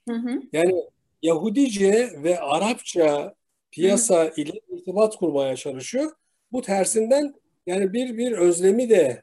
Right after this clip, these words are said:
Speaker 2: bir irtibatı da, yani buradan kopmuş olmakla aslında çok şey tepe taklak oldu. Bütün
Speaker 1: Hı hı.
Speaker 2: o kendi, e,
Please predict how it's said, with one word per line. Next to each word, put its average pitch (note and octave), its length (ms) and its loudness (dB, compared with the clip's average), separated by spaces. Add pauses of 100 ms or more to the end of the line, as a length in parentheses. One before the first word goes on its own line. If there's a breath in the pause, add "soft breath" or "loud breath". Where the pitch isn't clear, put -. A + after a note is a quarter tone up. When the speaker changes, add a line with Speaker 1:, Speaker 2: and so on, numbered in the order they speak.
(420)
Speaker 2:
bir G#3+ 100 -10
irtibatı F#3 600 -2
da, D#3 300 2 (560)
yani D#3+ 280 -2
buradan G#3+ 420 2
kopmuş G#3 500 -4
olmakla G#3 920 -2 (460)
aslında G#3 580 -4
çok B3+ 340 -8
şey G3 440 0 (360)
tepe F#3+ 300 -4
taklak E3+ 500 -6
oldu. B2+ 560 -4 (380)
Bütün E3 380 -2
Speaker 1:
Hı G3+ 60 2
hı. B3+ 60 -2
Speaker 2:
o - 140 -10
kendi, G#3 540 0 (440)
e, D3+ 60 -6